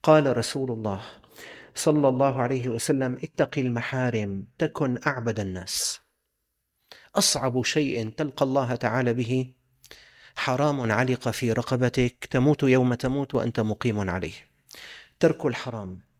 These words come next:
وإتقان الفرائض. قال رسول الله صلى الله عليه وسلم، يقول الله تعالى في الحديث القدسي: "وما تقرب عبدي إلي بشيء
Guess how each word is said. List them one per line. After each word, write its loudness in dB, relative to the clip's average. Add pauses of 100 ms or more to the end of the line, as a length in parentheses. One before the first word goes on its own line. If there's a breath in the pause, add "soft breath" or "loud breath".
(220)
وإتقان 0
الفرائض. -4 (720 soft breath)
قال 4
رسول 0
الله 0
صلى 0
الله -2
عليه -6
وسلم، -6 (100)
يقول 2
الله 0
تعالى -2
في -10
الحديث -6
القدسي: -8 (920 loud breath)
"وما 4
تقرب 0
عبدي -4
إلي 2
بشيء 0